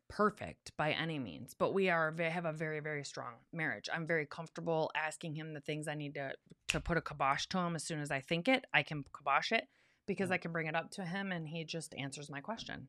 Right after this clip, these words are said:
Speaker 2: It's not perfect, but we're constantly working on it.
Speaker 1: Yeah.
Speaker 2: We're not saying we put in the time, now we're done, now it's time
Speaker 1: Yeah.
Speaker 2: to cruise. It just doesn't work like
Speaker 1: No,
Speaker 2: that. We don't
Speaker 1: never.
Speaker 2: believe in that. We don't believe
Speaker 1: No.
Speaker 2: in that as individuals as we grow. We don't believe in that as our marriage. We don't believe in that in our relationship with Jesus. Like,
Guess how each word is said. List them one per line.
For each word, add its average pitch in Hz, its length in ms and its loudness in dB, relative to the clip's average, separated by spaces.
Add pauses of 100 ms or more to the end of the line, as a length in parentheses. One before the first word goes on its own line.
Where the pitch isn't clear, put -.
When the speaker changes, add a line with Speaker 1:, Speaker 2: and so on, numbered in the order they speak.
(100)
Speaker 2:
It's 170 200 -4
not 185 200 -2
perfect, 139 400 -4
but 135 140 -8
we're 127 80 -6
constantly 123 640 -6
working - 320 -16
on - 260 -8
it. - 20 2
Speaker 1:
Yeah. 185 140 2 (640)
Speaker 2:
We're 143 80 0
not 170 200 2
saying 160 420 2
we 143 100 0
put 143 220 -2
in 143 260 2
the 143 60 -2
time, 123 420 -6
now 110 120 -8
we're 104 120 -8
done, 120 580 -6
now 120 120 -6
it's 110 100 -14
time 190 100 0
Speaker 1:
Yeah. 165 160 10
Speaker 2:
to 95 60 -8
cruise. 98 300 -18
It 113 60 -20
just - 140 -12
doesn't 180 180 -6
work 127 220 -12
like - 100 -20
Speaker 1:
No, 143 280 2 (320)
Speaker 2:
that. 147 100 2
We 160 60 6
don't 180 80 8
Speaker 1:
never. 175 80 4
Speaker 2:
believe 175 260 6
in 135 100 -2
that. 110 160 -6
We 175 60 0
don't 226 80 2
believe - 160 4
Speaker 1:
No. - 40 2
Speaker 2:
in 208 40 0
that 196 220 2 (320)
as 165 240 2
individuals 185 600 4
as 214 140 2
we 220 100 0
grow. 233 300 2
We 180 120 2
don't 165 120 2
believe 147 200 2
in 143 60 -2
that 139 140 0
as 117 140 -4
our 107 120 -8
marriage. 165 460 -2
We 151 80 -12
don't 135 100 -10
believe 131 160 -14
in 127 40 -12
that 113 160 -14
in 113 40 -20
our 107 100 -18
relationship 110 520 -12
with 92 100 -20
Jesus. 135 440 -8
Like, 113 100 -12